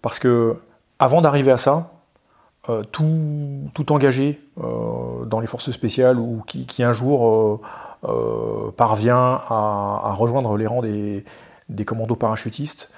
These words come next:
a quand même besoin de, de cadre dans sa, dans sa formation initiale.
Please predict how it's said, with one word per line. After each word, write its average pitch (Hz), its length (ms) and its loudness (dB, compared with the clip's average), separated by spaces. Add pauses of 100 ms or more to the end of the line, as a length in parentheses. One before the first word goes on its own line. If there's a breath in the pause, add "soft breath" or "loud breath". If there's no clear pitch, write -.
(460 loud breath)
a - 80 0
quand 123 140 0
même 131 220 2
besoin 131 340 4
de, 117 140 0
de 113 120 -2
cadre 127 460 -2
dans 107 100 -6
sa, - 220 -12
dans 110 80 -10
sa - 140 -6
formation 120 440 -4
initiale. 113 360 -8